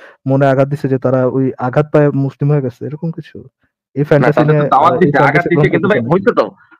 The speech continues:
Speaker 2: লাখ লাখ মুসল-,
Speaker 1: কিভাবে
Speaker 2: লাখ
Speaker 1: হইছে?
Speaker 2: লাখ কাফের তো
Speaker 1: আঘাত
Speaker 2: মুমিন
Speaker 1: পেয়ে
Speaker 2: হইছে না
Speaker 1: হইছে?
Speaker 2: ভাই, মুসলমান হইছে না।
Speaker 1: আ-, আঘাত, আঘাত
Speaker 2: তখন
Speaker 1: পেয়ে হইছে?
Speaker 2: আঘাত তো
Speaker 1: কিভাবে
Speaker 2: হইছে,
Speaker 1: হইছে?
Speaker 2: কখন আঘাত
Speaker 1: কিভাবে
Speaker 2: দিছে,
Speaker 1: হইছে?
Speaker 2: যে তখন যার, যখন যেটা
Speaker 1: কিভাবে
Speaker 2: তার প্রয়োজন
Speaker 1: হইছে?
Speaker 2: ছিল,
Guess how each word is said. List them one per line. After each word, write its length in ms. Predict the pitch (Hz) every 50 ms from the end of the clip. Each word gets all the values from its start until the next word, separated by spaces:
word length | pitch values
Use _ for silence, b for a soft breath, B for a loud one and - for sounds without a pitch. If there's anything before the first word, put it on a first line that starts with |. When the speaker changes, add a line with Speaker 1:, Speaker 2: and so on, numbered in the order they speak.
| _ - -
Speaker 2:
লাখ 200 | 139 147 160 -
লাখ 140 | 190 180 190
মুসল-, 140 | 185 180 196
Speaker 1:
কিভাবে 360 | 190 - 156 165 165 160 147
Speaker 2:
লাখ 140 | - 180 -
Speaker 1:
হইছে? 100 | - 185
Speaker 2:
লাখ 140 | 190 - -
কাফের 220 | 180 180 202 196
তো 80 | 220 202
Speaker 1:
আঘাত 100 | 190 156
Speaker 2:
মুমিন 160 | 175 202 202
Speaker 1:
পেয়ে 120 | 175 170
Speaker 2:
হইছে 120 | 170 170 202
না 60 | 202
Speaker 1:
হইছে? 80 | 185
Speaker 2:
ভাই, 80 | 165 156
মুসলমান 300 | 175 - 190 180 190 190
হইছে 180 | 160 - - 190
না। 60 | -
Speaker 1:
আ-, 200 | 131 - - 147
আঘাত, 260 | 143 165 165 - - - -
আঘাত 200 | 139 151 160 165
Speaker 2:
তখন 120 | 180 175
Speaker 1:
পেয়ে 140 | 180 180 175
হইছে? 300 | 175 170 175 - - 104 101 107 120 - - - _ _ _ _ _ _ _ _ -
Speaker 2:
আঘাত 200 | 131 127 147 156
তো 120 | 165 -
Speaker 1:
কিভাবে 180 | - - 269 254
Speaker 2:
হইছে, 280 | 220 185 - 240 240
Speaker 1:
হইছে? 520 | 233 240 - _ _ - - - _ - -
Speaker 2:
কখন 220 | - 143 160 185 175
আঘাত 340 | 160 165 160 180 180 175 165
Speaker 1:
কিভাবে 20 |
Speaker 2:
দিছে, 300 | 151 156 160 156 151 175
Speaker 1:
হইছে? 140 | 156 143 160
Speaker 2:
যে 160 | 180 185 - - -
তখন 200 | 208 190 185 185
যার, 140 | 170 185 180 180 b b b b b _ _ _ - 135
যখন 300 | 139 151 147 160 180 180
যেটা 100 | 175 185
Speaker 1:
কিভাবে 200 | 180 - 170 170
Speaker 2:
তার 100 | 170 160
প্রয়োজন 200 | 135 160 185 208
Speaker 1:
হইছে? 120 | 196 190 -
Speaker 2:
ছিল, 160 | 180 202